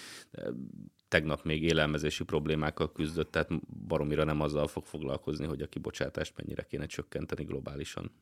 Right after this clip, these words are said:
Speaker 2: hát ez
Speaker 1: Valószínűleg ez a
Speaker 2: <clears throat> Én úgy látom, hogy az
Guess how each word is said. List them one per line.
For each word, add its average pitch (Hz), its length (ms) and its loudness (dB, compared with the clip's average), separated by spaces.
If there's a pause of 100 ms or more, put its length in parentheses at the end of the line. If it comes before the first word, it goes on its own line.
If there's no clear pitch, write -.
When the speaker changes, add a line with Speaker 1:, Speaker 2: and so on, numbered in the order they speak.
(100)
Speaker 2:
hát - 100 -18
ez - 40 -18
Speaker 1:
Valószínűleg 92 600 10
ez 90 100 10
a 92 140 8 (400)
Speaker 2:
<clears throat> 143 80 6 (840)
Én 139 120 6
úgy 160 100 8
látom, 151 240 8
hogy 139 100 6
az 131 160 12